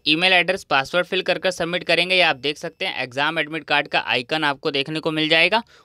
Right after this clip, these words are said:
उसके बाद आपको क्या करना है, एग्जाम एडमिट कार्ड के आइकन पर जो है क्लिक करना है। तो जैसे ही आप एग्जाम एडमिट कार्ड के आइकन पर क्लिक करेंगे, देखिए इस तरीके से पेज ओपन हो जाएगा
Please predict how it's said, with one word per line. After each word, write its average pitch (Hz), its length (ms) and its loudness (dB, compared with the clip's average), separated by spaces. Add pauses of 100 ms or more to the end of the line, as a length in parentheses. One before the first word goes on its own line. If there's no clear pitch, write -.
उसके 170 280 -2
बाद 208 220 4
आपको 196 260 0
क्या 190 180 2
करना 190 220 -2
है, 233 140 2
एग्जाम 156 420 0
एडमिट 156 320 -4
कार्ड 165 220 0
के 196 140 -4
आइकन 143 380 -2
पर 160 160 -2
जो 165 80 -4
है 226 100 0
क्लिक 135 320 -4
करना 110 240 -8
है। 113 60 -6
तो 123 60 -4
जैसे 139 340 0
ही 196 60 6
आप 202 180 4
एग्जाम 147 380 0
एडमिट 165 240 -2
कार्ड 160 220 0
के 165 100 -2
आइकन 156 260 0
पर 160 120 -8
क्लिक 156 280 -8
करेंगे, 165 260 -2
देखिए 139 280 -6
इस 135 120 -10
तरीके 131 300 -4
से 139 120 -8
पेज 131 240 -2
ओपन 120 220 -2
हो 123 120 -4
जाएगा 170 380 4